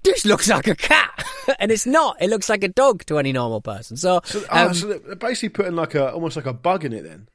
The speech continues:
Speaker 1: I think they, I think they're calling it nightshade, like deadly nightshade or Japanese knotweed or something, something that just takes
Speaker 2: Right.
Speaker 1: over slowly and slowly and slowly.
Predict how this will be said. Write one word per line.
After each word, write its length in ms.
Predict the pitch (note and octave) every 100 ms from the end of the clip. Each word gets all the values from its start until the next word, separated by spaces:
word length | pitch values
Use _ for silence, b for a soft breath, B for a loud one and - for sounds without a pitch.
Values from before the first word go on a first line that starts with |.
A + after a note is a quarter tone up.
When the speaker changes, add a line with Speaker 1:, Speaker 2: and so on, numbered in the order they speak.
| _ _ -
Speaker 1:
I 80 | F#3
think 220 | B3+ C4
they, 100 | B3 -
I 60 | F3+
think 200 | B3 B3+
they're 80 |
calling 520 | A3 - A#3+ C4 A#3 B2+
it 240 | A#2+ C#3 _ _ _ - - -
nightshade, 800 | D3+ F3+ F3 - C#3+ A2+ F#2+ -
like 180 | C3 -
deadly 240 | D3 C3
nightshade 440 | C3 C3+ - G#2+ G2+
or 100 | G2
Japanese 400 | - C#3 A#2+ A2+
knotweed 400 | C3 G#2 G2 F#2+
or 40 |
something, 260 | - G#2 G2+
something 280 | - F#3+
that 140 | F#3 E3
just 180 | D3+ -
takes 300 | F3+ D#3 B2+
Speaker 2:
Right. 20 | D#3
Speaker 1:
over 180 | D#3 B2+
slowly 520 | - D3 C#3+ C#3 C#3
and 100 | C3
slowly 280 | D3+ C#3 C3
and 100 | B2+
slowly. 420 | D3+ C#3+ G#2+